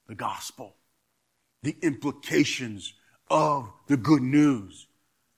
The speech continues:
It's, it's an incredible treasure trove of wisdom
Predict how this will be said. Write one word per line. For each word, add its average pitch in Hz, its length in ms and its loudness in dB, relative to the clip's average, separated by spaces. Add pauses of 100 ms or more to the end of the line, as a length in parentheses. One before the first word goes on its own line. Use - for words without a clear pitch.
(540)
It's, - 460 0 (760)
it's - 300 0
an 151 120 4
incredible 160 1000 0 (1160)
treasure 226 840 2 (220)
trove 127 480 -4 (960)
of 156 220 -8
wisdom 240 680 2